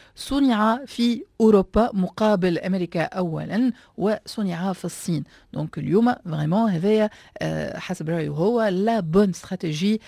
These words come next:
أفير. هنا نحكيو على أنه صناعات الصلب اللي تعتبر حيوية، بيان إيفيدامون، بالنسبة للقطاعات التكنولوجية النظيفة يلزمها تحظى بالأولوية.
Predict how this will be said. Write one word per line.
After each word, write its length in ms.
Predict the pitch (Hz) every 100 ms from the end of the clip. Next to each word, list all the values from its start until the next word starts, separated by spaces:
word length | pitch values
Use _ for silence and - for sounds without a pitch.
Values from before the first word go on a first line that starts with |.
| - -
أفير. 320 | 170 - 147 - - _ _ -
هنا 260 | 156 185
نحكيو 420 | 170 - - 202 170
على 160 | 160
أنه 360 | 156 196 196 185 - _
صناعات 720 | - 175 165 156 175 180 - 165 147 -
الصلب 840 | 160 147 143 - - 226 269 208 170
اللي 480 | 147 - 156 151 151
تعتبر 480 | 160 - 156 170 - - -
حيوية، 680 | - 156 160 220 220 156 - _
بيان 240 | - 160 160
إيفيدامون، 360 | 156 156 165
بالنسبة 340 | 151 160 - 143
للقطاعات 400 | 156 170 160 160
التكنولوجية 640 | - 175 160 151 165 170
النظيفة 840 | 156 156 156 139 156 156 233 240 233 - - -
يلزمها 500 | 165 196 226 233 294 -
تحظى 380 | 220 196 208
بالأولوية. 1300 | 165 147 214 202 - 190 196 180 180 175 175 151 156